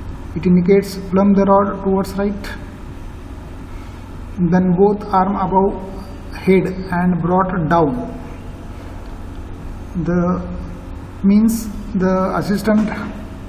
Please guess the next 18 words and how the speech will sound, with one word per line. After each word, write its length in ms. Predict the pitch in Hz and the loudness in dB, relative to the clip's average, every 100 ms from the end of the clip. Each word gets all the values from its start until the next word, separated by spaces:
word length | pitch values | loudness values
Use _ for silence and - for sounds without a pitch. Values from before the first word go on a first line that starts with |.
| - - - | -12 -12 -2
is 300 | 202 196 185 | 4 6 4
standing 520 | - 180 170 180 190 196 | 4 4 6 4 4 2
at 260 | - 165 | 0 0
a 20 | 180 | 0
correct 340 | 180 190 - | 0 0 0
position 440 | 165 175 165 180 180 180 | 2 4 4 4 2 2
and 320 | 165 160 160 | 0 2 2
the 100 | 156 | 0
ranging 400 | 156 156 151 156 | 0 0 0 0
is 140 | 160 - | -2 -2
correct. 480 | - 208 202 - - - - - - - - - - - - - - - - - - - - - - - - - | -2 -2 -2 -8 -10 -12 -12 -12 -12 -12 -12 -12 -10 -10 -10 -12 -10 -10 -12 -12 -12 -12 -12 -12 -12 -12 -12 -2
Next 220 | 180 202 - | 0 0 0
signal 360 | 185 196 196 | 2 2 4
is 180 | 202 202 | 4 2
both 320 | 165 185 185 | 2 4 4
arm 240 | 185 185 180 | 2 4 2
extended 500 | - 185 190 190 160 | 0 4 4 4 2
horizontally 680 | 156 180 180 185 175 175 | 4 4 4 4 2 0